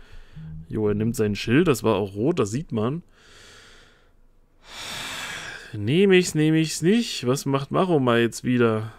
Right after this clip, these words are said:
Wir lassen's einmal durch. Wir sind tot. Wir haben Maromai. Schafft Maromai den Rest so? Hat's, kann's dann einen Stein auf den Hund werfen? Wahrscheinlich auch nicht. Aber er kann noch mal schilden.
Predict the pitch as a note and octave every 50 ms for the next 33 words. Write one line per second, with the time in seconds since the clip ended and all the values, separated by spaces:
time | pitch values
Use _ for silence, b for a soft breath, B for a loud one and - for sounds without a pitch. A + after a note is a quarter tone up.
0 | - - A#2 A2+ A2+ B2 D3+ D3+ D#3 C3+ A2+ G#2 C3+ C#3 C3 A#2+ A#2+ C3 D#3 F#3
1 | G#3 G#3 G3+ - - - - - B2 A#2 A#2 A#2 A2+ G#2+ G#2+ C3+ D3 E3+ G3+ G#3+
2 | G#3 - - A#2+ A2+ A#2 A#2+ C#3+ E3 - F3+ E3+ D#3 D3 D3+ E3 F#3+ G3+ G3+ G3+
3 | - - - - C3+ - - C#3 C#3+ D#3 E3+ D#3+ C#3+ C#3 D3 D3+ D3+ C3+ A#2+ C3
4 | D3+ D3+ - - - - B2+ C#3+ E3+ G3+ A3 A3 G3+ - - - B2 - - -
5 | - - - - b b b b b b b b b b b b b b b -
6 | D3+ D3+ F3 - - - C3+ C#3 C3+ A#2+ A#2 - - - A#2 C3 D#3+ F#3 E3 D3+
7 | D3+ - D#3 C3+ B2+ F3 G#3 G#3+ F#3 D3+ - G3 G3+ G3+ G3+ A3+ A3+ A3 A3 F#3+
8 | C3+ - - C3 C#3 C#3 C3 A#2 - - C3+ F#3 G3+ - D#3 E3+ A3 B3+ - -
9 | - - - B B B B B B B B B B B B B - - A#2+ A#2
10 | G2 G#2+ B2+ B2+ C3 D3 - - C#3 C#3 C3+ C#3 F3+ - G3 D3 C3+ B2+ - -
11 | E3+ F#3 G#3 G#3+ F#3+ F3 F3+ G3+ A3+ G#3+